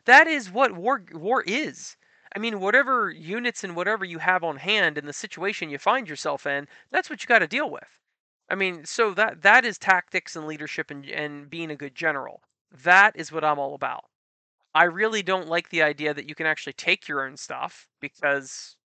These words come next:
and I'm being, I'm talking in platitudes here, I'm being a little hyperbolic, but to be able to take your own list, what, what army hardly ever finds itself in real life, eh, being able to take exactly the units they wanted because those units are so darn good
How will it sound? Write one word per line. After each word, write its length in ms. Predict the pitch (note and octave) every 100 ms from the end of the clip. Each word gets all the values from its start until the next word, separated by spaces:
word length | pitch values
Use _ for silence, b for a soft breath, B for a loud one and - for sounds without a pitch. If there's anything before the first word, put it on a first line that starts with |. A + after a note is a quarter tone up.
| _ _ _ _ F3+
and 120 | G3+
I'm 100 | G3
being, 320 | G3+ F3+ D#3
I'm 240 | D3+ F#3
talking 340 | D#3+ F#3+ E3 C3
in 60 |
platitudes 560 | - D3 C3+ - C3 C3
here, 140 | D3
I'm 100 | D#3+ - B B
being 160 | A#3+ F#3
a 60 |
little 220 | E3+ E3+
hyperbolic, 640 | D3 E3+ D3 D3+ F3 C#3 C#3+ C#3+
but 200 | D#3+ D3+ b b b -
to 100 | F3+
be 120 | A3
able 140 | B3
to 100 | G3+
take 300 | - A3 -
your 140 | F#3+ G3
own 160 | E3
list, 500 | E3 A#3+ F3 - C#3+
what, 220 | D#3 B3+ -
what 340 | E3+ D#3 A#3 - -
army 540 | F#3 B3+ G#3+ E3+ D#3+
hardly 440 | - - G#3+ F3+ E3
ever 240 | G#3+ A3
finds 340 | - D#3+ D3+ C#3
itself 400 | - D#3+ D3 -
in 160 | D3+
real 240 | D3 F3 D3+
life, 460 | D#3+ C#3 - - _ _ _ _ _ _ _ B2+
eh, 160 | D#3+ D#3+
being 240 | G#3 G3
able 220 | F#3+ F#3
to 100 | E3+
take 260 | D#3+ F#3+ -
exactly 540 | D#3 - C4+ G4+ D4+
the 140 | A3 F3+
units 420 | E3+ C4+ B3+ -
they 160 | F#3+ F3
wanted 380 | D#3 D3 C3+ C3+
because 220 | C3+ C3+
those 240 | A#3 E3
units 340 | F3 F3+ E3+ D3
are 60 |
so 280 | - - D#4
darn 300 | A3 G3 E3+
good 320 | D#3+ D#3+ D3+